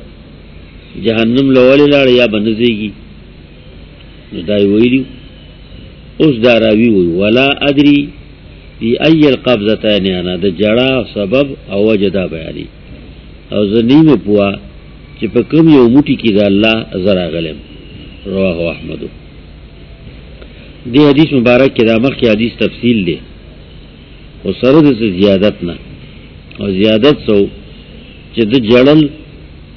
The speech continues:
او پریشان و. نو هغو ته ما خبره یاده کړله، تا ته چې پیغمبر علیه السلام ویلو چې بریتان لنډوه، چې په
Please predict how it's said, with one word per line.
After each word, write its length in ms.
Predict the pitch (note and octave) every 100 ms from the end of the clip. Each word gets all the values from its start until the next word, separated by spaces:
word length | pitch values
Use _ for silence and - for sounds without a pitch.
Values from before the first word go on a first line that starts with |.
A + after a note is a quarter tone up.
| - - G2+
او 80 | G2+
پریشان 480 | A2 G#2 - A2+ F#2+
و. 140 | F2+ D#2
نو 60 | F#2
هغو 280 | A2 C3 C#3
ته 120 | C#3
ما 180 | C3 C#3 B2+ A#2
خبره 240 | C3 C#3+
یاده 260 | C3+ C3 B2 A#2
کړله، 220 | A2+ G2+ - - - - - - -
تا 80 | C3+
ته 100 | B2 G#2+
چې 60 | A2+ A2+
پیغمبر 300 | G#2+ A2+ B2+
علیه 160 | A2+ -
السلام 300 | G#2+ A#2 G2
ویلو 300 | G2+ F#2+ A2 D#3 - - - - - - -
چې 80 | A2+ F#2+
بریتان 400 | A2 - C3+ C#3+ B2+
لنډوه، 500 | A#2+ A2 A2 A#2+ C#3 C3 - - - - - - - - -
چې 80 | A#2
په 60 | G2+